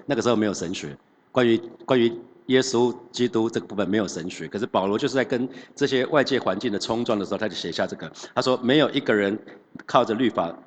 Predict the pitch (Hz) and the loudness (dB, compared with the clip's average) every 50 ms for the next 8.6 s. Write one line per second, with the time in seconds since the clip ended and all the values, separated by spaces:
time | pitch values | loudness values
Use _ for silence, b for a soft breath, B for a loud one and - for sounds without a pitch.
0 | - _ - 107 117 117 104 - 120 107 - - 104 101 107 98 117 123 101 87 | -20 _ -4 0 0 0 0 0 0 0 0 -2 -2 -2 0 0 0 0 0 -2
1 | 98 90 87 - - 101 107 101 98 104 - 107 85 87 92 90 92 87 78 92 | -2 -4 -4 -4 -2 0 0 0 -2 -2 -4 -4 -4 -4 -4 -4 -6 -6 -8 -6
2 | 117 120 127 123 110 - 120 120 120 117 120 107 101 - 110 101 92 92 73 76 | -4 -2 0 0 0 0 0 -2 0 0 0 0 0 -2 -2 -4 -4 -6 -8 -12
3 | B B B B _ _ - 139 127 113 107 101 98 107 123 135 - - - 135 | B B B B _ _ 0 2 2 4 2 2 0 -2 -4 -6 -10 -2 2 2
4 | 123 113 113 - - 131 120 120 127 127 - 139 127 104 90 - - - - - | 2 2 2 0 0 0 2 2 0 2 2 2 2 2 0 -2 -8 -14 -18 -14
5 | - - 87 92 - - 101 92 92 92 - - - - 110 160 180 151 123 104 | -8 -6 -4 -2 -2 0 0 -2 -2 -4 -8 -12 -6 -2 0 2 2 2 2 0
6 | - - 156 160 156 123 101 87 - - - - - 104 107 107 98 101 - 143 | 2 2 2 2 2 0 0 -2 -4 -10 -10 -6 -4 -2 -2 -2 -2 0 2 4
7 | 139 120 113 123 123 - 139 170 175 143 165 143 151 131 131 - 151 127 - 156 | 4 4 4 0 0 4 4 4 6 4 4 4 4 4 4 2 0 2 4 4
8 | 143 131 123 147 160 151 120 - 117 98 80 | 4 4 4 4 4 4 6 6 6 6 6